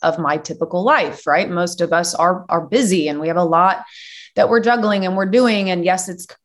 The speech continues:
professional stuff and it's the personal stuff. And I think, I think I've definitely gotten better at just accepting myself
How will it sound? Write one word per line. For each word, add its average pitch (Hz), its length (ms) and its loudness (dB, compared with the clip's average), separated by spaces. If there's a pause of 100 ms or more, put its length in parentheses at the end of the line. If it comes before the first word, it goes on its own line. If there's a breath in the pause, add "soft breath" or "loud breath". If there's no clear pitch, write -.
professional 202 540 -2
stuff 196 340 0
and 185 80 -2
it's - 160 -8
the - 80 -12
personal 202 380 -2
stuff. 196 400 0
And 175 240 -2 (560 loud breath)
I 277 80 2
think, 359 640 -2 (160)
I 226 140 2
think 277 480 -2 (640)
I've 175 400 -2
definitely 214 880 0
gotten 185 760 0
better 170 520 4
at 165 300 -4
just 226 500 0
accepting 190 600 -4
myself 170 680 0